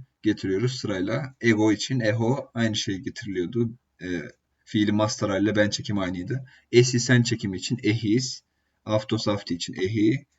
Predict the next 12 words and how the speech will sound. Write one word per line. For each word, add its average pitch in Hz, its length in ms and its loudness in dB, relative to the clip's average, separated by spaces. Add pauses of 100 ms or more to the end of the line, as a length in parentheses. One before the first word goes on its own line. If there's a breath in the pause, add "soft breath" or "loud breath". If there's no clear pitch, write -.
(300)
Emis 113 380 6
için - 320 -8
ehume. 107 680 -2 (420 loud breath)
Veya 107 280 6
ehome 113 460 2
de 92 60 -2
oluyordu. 98 600 0
Birinci 104 260 0
grupta 98 320 -4
ikisi - 300 -6
de 95 60 -4
oluyordu. 101 480 -4